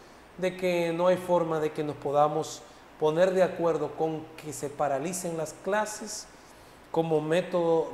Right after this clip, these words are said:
de, de protesta, porque ahí solamente salen afectados,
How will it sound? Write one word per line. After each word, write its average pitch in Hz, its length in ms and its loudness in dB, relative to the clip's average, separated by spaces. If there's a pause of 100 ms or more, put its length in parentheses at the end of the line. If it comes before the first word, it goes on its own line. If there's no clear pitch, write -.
de, 143 480 -2
de 165 80 0
protesta, 156 880 -2 (320)
porque 160 320 0
ahí 156 200 2
solamente 156 840 -2
salen 151 500 0
afectados, 135 760 -6